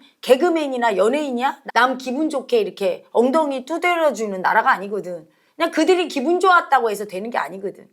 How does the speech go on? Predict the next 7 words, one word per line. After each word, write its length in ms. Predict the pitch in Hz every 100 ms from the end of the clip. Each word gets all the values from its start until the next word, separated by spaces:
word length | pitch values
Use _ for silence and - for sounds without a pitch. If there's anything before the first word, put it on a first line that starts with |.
| _ _ _ _ _ _
결과를 420 | 220 302 370 370
봐야 240 | 277 208 196
돼요. 200 | - - - _ _ _ _
앞으로 320 | - 220 269 196
어떤 280 | 202 302
결과로 400 | 220 196 208 185
돌아올지. 640 | 175 208 202 165 - -